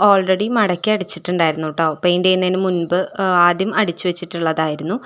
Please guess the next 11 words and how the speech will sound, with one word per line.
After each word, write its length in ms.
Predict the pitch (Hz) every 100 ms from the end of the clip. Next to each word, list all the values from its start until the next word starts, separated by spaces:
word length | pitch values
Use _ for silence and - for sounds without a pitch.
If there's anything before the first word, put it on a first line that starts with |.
| - - - - _ _ _ _ _
അപ്പോൾ 140 | 294
നമുക്ക് 220 | 285 262 269
ബാക്ക് 260 | 254 196 -
സൈഡ് 240 | 208 202 240
കട്ട് 160 | 240 185
ചെയ്തെടുക്കാം. 520 | 175 170 160 - 233 - _ _ _ _ - 220
അപ്പോൾ 140 | 240 240
ആ 20 | 247
ഒരു 120 | 262 262 233
വർക്ക് 340 | 233 226 - 277
വന്നിട്ടുള്ള 400 | 247 214 214